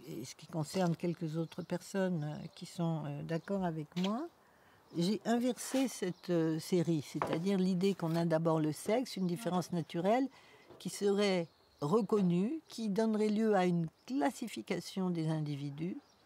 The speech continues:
pour cette raison-là. Alors, pour b-, beaucoup de raisons, euh, je, je vais donner une que j'ai pas, euh, donnée là, mais que j'ai donnée ailleurs dans d'autres, euh, dans d'autres écrits, c'est que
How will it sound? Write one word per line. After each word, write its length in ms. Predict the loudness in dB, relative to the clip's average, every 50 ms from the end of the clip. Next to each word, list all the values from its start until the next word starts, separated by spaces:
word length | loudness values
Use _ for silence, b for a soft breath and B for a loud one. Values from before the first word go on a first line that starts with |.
| _ _ _ _ _ _ _ _ _ _ _ _ _ _ _
pour 140 | -10 -10 -6
cette 240 | -6 -6 -6 -6 -6
raison-là. 600 | -6 -6 -4 -4 -4 -4 -4 -2 -2 -2 -2 -4 -8 _ _ _ _ _ _ _ _ _ B B B B B B B B -14 -12 _
Alors, 260 | 0 2 2 4 2
pour 220 | 2 0 0 0 0
b-, 160 | 0 -2 -4 -8 -12 -10 -4
beaucoup 400 | -2 0 2 2 0 2 0 2
de 80 | 2 4
raisons, 420 | 4 4 4 2 0 -2 -4 -6 -8 -10 -8
euh, 140 | -6 -6 -6 -8 -10 -12 -12
je, 60 | -10 -10
je 100 | -8 -6
vais 140 | -4 -4
donner 320 | -2 -2 -2 -2 0 -2 0
une 240 | 0 0 -2 -2 -4
que 180 | -4 -6 -6 -6
j'ai 200 | -4 -6 -6 -4
pas, 280 | -2 -2 -2 0 -2 -4
euh, 260 | -6 -6 -8 -10 -10
donnée 380 | -8 -6 -6 -4 -4 -4 -4
là, 220 | -2 -2 -2 -2 -2
mais 120 | -4 -6 -10
que 80 | -12 -12
j'ai 120 | -10 -8
donnée 380 | -8 -6 -6 -6 -4 -4 -4 -4
ailleurs 380 | -6 -6 -4 -2 -2 -2 -2 -4
dans 180 | -6 -8 -10 -10
d'autres, 440 | -8 -8 -8 -10 -10 -12 -16 -14 -12
euh, 120 | -12 -12 -14 -14 -18 -18 -18 -20 -20 -20 -18 -10
dans 120 | -8 -8 -6
d'autres 520 | -4 -6 -6 -6 -6 -8 -8 -8 -6 -8
écrits, 440 | -8 -10 -12 -10 -8 -6 -6 -6 -8 B B B B B B B B _
c'est 180 | -10 -8 -8
que 360 | -8 -4 -2 0 0 0 -2